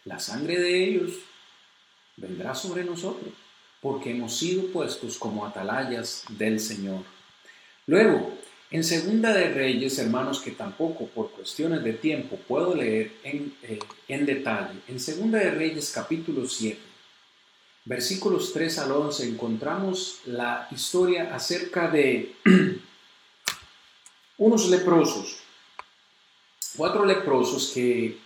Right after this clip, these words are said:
tenían miedo de entrar a la ciudad, porque en la ciudad de Samaria estaba el campamento de los sirios,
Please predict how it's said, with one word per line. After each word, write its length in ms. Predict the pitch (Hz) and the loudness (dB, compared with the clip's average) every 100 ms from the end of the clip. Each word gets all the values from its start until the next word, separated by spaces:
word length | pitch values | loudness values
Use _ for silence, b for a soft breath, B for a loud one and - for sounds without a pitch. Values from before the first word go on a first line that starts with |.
| - | -2
tenían 440 | 143 170 185 165 | 2 6 6 6
miedo 500 | 160 160 131 107 104 B B B | 6 6 4 0 -4 B B B
de 200 | - 127 | -10 -4
entrar 580 | 120 110 135 156 151 - 131 | -2 -2 0 2 0 -4 -6
a 60 | |
la 140 | 123 117 | -4 -4
ciudad, 500 | 120 117 156 143 - | -2 0 2 0 -2
porque 760 | 139 - 147 143 - - - - | -4 -2 0 0 -2 -6 -14 -10
en 120 | 139 | -6
la 100 | 139 | -4
ciudad 520 | 139 139 170 160 - | 0 2 2 2 -4
de 160 | 143 127 | -4 -4
Samaria 480 | 127 127 160 156 120 | -4 -2 0 2 0
estaba 320 | - 147 147 | -2 0 0
el 120 | 143 | 0
campamento 1000 | - - - 110 135 165 160 147 147 143 | -4 -4 -2 -2 0 0 0 2 2 2
de 100 | 131 | -2
los 200 | 123 117 | -6 -6
sirios, 380 | - 113 104 90 | -2 -2 -4 -8